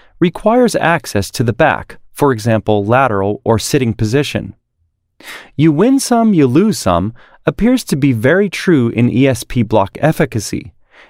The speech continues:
especially when comparing E S P to traditional modes of analgesia with a better presence in the published literature. Patient preference and planned surgical approach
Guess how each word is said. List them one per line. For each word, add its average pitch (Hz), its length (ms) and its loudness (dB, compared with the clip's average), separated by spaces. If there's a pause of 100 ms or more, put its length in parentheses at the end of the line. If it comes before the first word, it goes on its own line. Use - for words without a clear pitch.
(120)
especially 233 640 0
when 170 180 2
comparing 139 540 0
E 135 120 2
S 117 180 -2
P 120 400 0
to - 200 -2
traditional 151 600 0
modes 127 460 2
of 104 80 -2
analgesia 113 840 0 (340)
with 165 180 2
a 175 60 2
better 202 320 0
presence 123 580 -2
in 127 160 0
the 127 80 2
published 135 480 -2
literature. 143 640 -2 (480)
Patient 233 420 0
preference 104 560 -2
and 117 220 -2
planned 165 340 -2
surgical 143 460 -2
approach - 600 -2